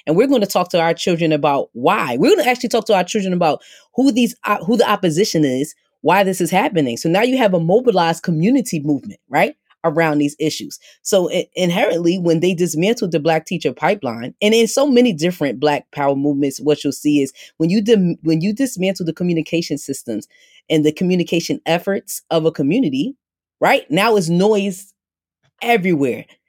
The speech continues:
How do you centralize the communication? How do you actually make a plan when all that's dismantled? Or you have implants within the community, right? 'Cause we can begin to, to try to work and organize,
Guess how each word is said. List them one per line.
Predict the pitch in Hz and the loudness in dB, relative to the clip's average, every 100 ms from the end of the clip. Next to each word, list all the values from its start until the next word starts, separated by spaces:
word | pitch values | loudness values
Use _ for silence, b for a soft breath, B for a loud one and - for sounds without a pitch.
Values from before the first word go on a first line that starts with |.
| b | b
How | - 220 | 0 0
do | |
you | 240 226 | 2 0
centralize | 196 - 240 - 170 156 156 | 0 2 2 4 4 4 2
the | 151 | -2
communication? | 156 165 160 156 170 160 | -2 0 0 0 -2 -2
How | 160 190 | 0 0
do | |
you | 190 | 0
actually | 147 175 180 | 0 -2 -2
make | 170 170 | -2 -2
a | - | -4
plan | - 170 151 | -4 0 0
when | 139 127 | -2 0
all | 160 | 0
that's | 160 151 | 2 0
dismantled? | 135 151 147 202 208 175 - b - | 0 -4 -2 -2 -2 -4 -6 b 2
Or | 277 | 4
you | 269 | 4
have | 254 247 | 2 2
implants | 220 269 240 208 190 | 2 2 2 0 0
within | 214 214 | -2 0
the | 202 | 0
community, | 190 196 233 120 101 | 0 0 0 -2 -2
right? | 117 160 - _ b b | -2 -2 -4 _ b b
'Cause | - 196 | -4 0
we | 285 | 2
can | 381 262 160 - - | 2 2 0 -8 -10
begin | 160 185 202 269 | -2 2 4 2
to, | - - | 0 -6
to | 165 170 | -2 -2
try | - 233 | 2 2
to | 202 | 2
work | 170 214 175 | 2 0 0
and | |
organize, | 98 170 311 175 147 151 | 2 2 4 2 2 -2